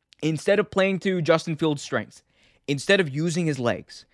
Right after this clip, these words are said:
instead of getting outside the pocket, doing bootlegs to get your young quarterback comfortable, to get him moving, to move your offensive line that can't block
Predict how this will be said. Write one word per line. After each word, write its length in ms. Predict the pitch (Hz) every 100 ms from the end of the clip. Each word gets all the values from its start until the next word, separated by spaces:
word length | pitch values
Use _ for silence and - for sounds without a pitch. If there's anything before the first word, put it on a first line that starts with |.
| _ -
instead 320 | 143 - 202
of 120 | 151
getting 320 | 170 185 190
outside 480 | 147 165 - 151 147
the 60 | 139
pocket, 480 | - 113 104 - - _ _
doing 240 | 180 208
bootlegs 760 | 151 156 156 113 107 95 87 - - _
to 220 | - 170 123
get 260 | 175 220 165
your 160 | 180
young 240 | 143 180 214
quarterback 640 | - 185 147 127 117 - _
comfortable, 800 | - 175 208 - 247 254 262 262 _
to 100 | 139
get 200 | 139 175
him 200 | 208 147
moving, 640 | 123 156 233 208 254 247 - -
to 160 | 180
move 380 | 160 190 285 277
your 160 | 233 208
offensive 480 | 214 233 202 180
line 380 | 139 156 220 269
that 160 | 180 -
can't 260 | 190 226
block 380 | - 131 196 -